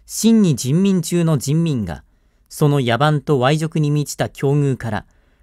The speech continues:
ロシア人民の歴史の発展とともに、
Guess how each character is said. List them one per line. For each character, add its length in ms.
ロ 140
シ 200
ア 80
人 240
民 160
の 80
歴 240
史 120
の 100
発 220
展 220
と 140
と 140
も 100
に、 160